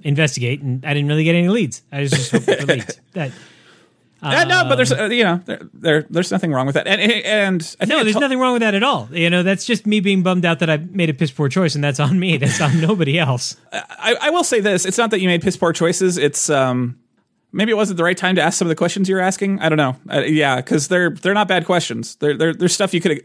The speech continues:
Speaker 2: you coulda gleaned from there, but not without the internet in nineteen ninety-five in twenty-four
Speaker 1: Yeah,
Speaker 2: hours.
Speaker 1: yeah.
Speaker 2: That,
Speaker 1: And
Speaker 2: yeah.
Speaker 1: that's, that's,
Speaker 2: <laughs>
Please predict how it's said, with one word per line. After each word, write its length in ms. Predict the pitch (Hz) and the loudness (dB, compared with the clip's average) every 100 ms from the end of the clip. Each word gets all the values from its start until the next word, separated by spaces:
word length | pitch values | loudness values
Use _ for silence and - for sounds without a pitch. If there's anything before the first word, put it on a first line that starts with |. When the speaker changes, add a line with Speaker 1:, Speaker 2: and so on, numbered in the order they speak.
| 156 | 0
Speaker 2:
you 160 | 156 | 0
coulda 140 | 185 151 | 0 0
gleaned 240 | 151 156 | 2 0
from 140 | - 131 | 0 2
there, 200 | 123 123 | 2 2
but 300 | 127 113 - _ _ - | 0 -2 -8 _ _ -8
not 340 | 151 156 143 | -2 0 0
without 240 | 143 139 127 | 0 0 0
the 60 | |
internet 280 | 127 131 127 | 0 0 0
in 40 | 101 | 0
nineteen 260 | 123 123 | -4 -4
ninety-five 440 | 123 117 - 120 113 | -4 -4 -2 -2 -2
in 60 | |
twenty-four 340 | 113 123 143 123 | -4 -2 0 0
Speaker 1:
Yeah, 80 | 110 | -2
Speaker 2:
hours. 220 | 117 143 | -6 -4
Speaker 1:
yeah. 120 | 117 | -4
Speaker 2:
That, 240 | 98 131 - | -4 -6 -4
Speaker 1:
And 140 | 160 | 0
Speaker 2:
yeah. 80 | 170 | 2
Speaker 1:
that's, 260 | 151 - - | 0 -4 -4
that's, 320 | 196 180 254 | -2 0 0
Speaker 2:
<laughs> 120 | 247 | 0